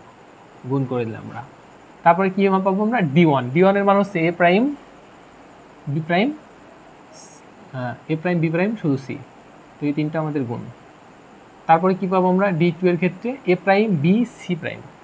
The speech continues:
তাহলে এ প্রাইম, বি,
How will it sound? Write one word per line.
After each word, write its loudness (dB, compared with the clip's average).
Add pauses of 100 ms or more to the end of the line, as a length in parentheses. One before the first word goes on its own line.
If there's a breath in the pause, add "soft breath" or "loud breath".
(280)
তাহলে -4 (440)
এ -2 (100)
প্রাইম, 0 (960)
বি, 0